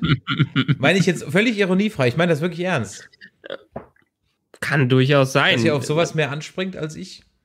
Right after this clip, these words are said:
Speaker 2: Ja, also, also ich muss sagen, in den letzten drei Jahren,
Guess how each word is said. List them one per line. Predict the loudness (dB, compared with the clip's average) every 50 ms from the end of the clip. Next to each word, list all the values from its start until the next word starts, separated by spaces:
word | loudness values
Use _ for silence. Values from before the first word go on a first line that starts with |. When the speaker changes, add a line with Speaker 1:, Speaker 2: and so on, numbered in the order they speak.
| _ _ _ _ -6
Speaker 2:
Ja, | -6 -4 -2 0 0 0 0 0 -2 -8 -12 -8
also, | -6 -6 -6 -8 -10 -18 -20 -20 _ _ _ _ _ -4 0
also | 0 2 4
ich | 4 4
muss | 4 4 4
sagen, | 4 4 4 4 4 2 0
in | 0 0 0 2
den | 2 4 4
letzten | 4 2 2 -2 -6 -14 -8 -4 -4 -2 -2 -4 -6 -8 -14 _ _ _ _ _
drei | 0 0 2 2 2 2 2
Jahren, | 2 4 4 4 4 2 2 0 0 0 0 0 0 -2